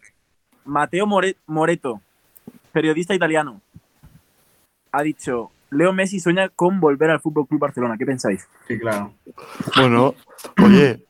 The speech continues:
Speaker 3: como, como parte del staff técnico no lo veo mal, ¿no?
Speaker 2: Sí, la verdad es que como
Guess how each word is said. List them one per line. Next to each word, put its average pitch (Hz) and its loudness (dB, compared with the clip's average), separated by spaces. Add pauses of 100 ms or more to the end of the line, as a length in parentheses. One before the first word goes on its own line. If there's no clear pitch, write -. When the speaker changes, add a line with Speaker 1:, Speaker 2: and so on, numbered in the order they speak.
(140)
Speaker 3:
como, 123 2
como 120 2
parte 117 0
del 135 2
staff 127 -4
técnico 127 -4
no 127 -6
lo 127 -2
veo 107 -2
mal, 110 -8
¿no? 104 -10 (720)
Speaker 2:
Sí, 135 -2
la 101 0
verdad 95 -2
es 120 -12
que 123 -6
como 110 -2